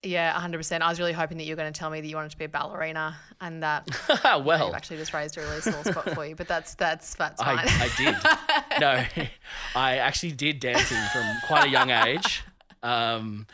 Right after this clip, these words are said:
Speaker 2: I think I was in grade one and I was actually quite good and won a scholarship. Uh, and then I got to high school and you get bullied for things like that. So I quickly stopped dancing. So we'll never know.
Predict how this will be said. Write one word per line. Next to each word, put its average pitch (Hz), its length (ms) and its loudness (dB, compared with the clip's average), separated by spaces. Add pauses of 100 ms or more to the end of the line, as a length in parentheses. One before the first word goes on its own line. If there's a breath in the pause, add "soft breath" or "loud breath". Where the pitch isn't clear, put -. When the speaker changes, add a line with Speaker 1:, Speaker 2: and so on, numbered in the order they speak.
(300 loud breath)
Speaker 2:
I 110 80 -6
think 123 220 -8
I 117 80 -2
was 117 160 -6
in 117 100 -6
grade 117 260 0
one 117 380 -4
and 113 340 -4
I 113 300 -4
was 120 180 -6
actually 143 220 -4
quite 139 240 -2
good 160 160 -2
and 113 100 -4
won 113 140 -4
a 123 40 -4
scholarship. 120 540 -6 (140)
Uh, 107 300 -4
and 117 140 -4
then 131 120 -4
I 131 120 -2
got 131 200 -6
to 131 240 -4
high 131 200 -4
school 104 340 -6
and 104 580 -10 (380 soft breath)
you 120 120 -6
get 123 160 0
bullied 170 260 -4
for - 80 -8
things 104 240 -8
like 95 180 -6
that. 120 260 -4
So 113 360 -4
I 107 160 -4
quickly 143 300 -8
stopped 147 300 -4
dancing. 123 380 -6
So 117 180 -6
we'll 156 160 -2
never 202 180 0
know. 185 220 2